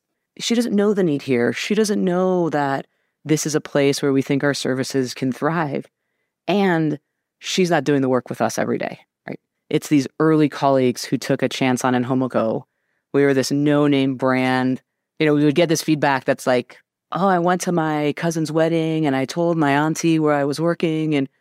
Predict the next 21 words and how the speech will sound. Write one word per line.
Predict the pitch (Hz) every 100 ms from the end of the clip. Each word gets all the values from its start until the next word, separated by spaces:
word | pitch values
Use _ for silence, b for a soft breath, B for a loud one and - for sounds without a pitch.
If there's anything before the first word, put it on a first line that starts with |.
| _ _
nobody | 175 202 220
had | 202
ever | 196 180
heard | 175 180
of | 165
Nhomoko." | 165 175 151 127 117 _ _ _ _ _ _ _ _ _ 175
And | 185
it's | 170 - - _ -
those | 143 196 226 220 -
early, | 135 147 139 135 135 139 _
early | 143 151 147 139
adopters, | 131 127 - 127 113 110
which | - -
are, | 143 -
who | 156 160
are, | 151 147 -
you | 147
know, | 135
my, | 139 156 143 139
my | 147 139
colleagues | - 170 220 123 - -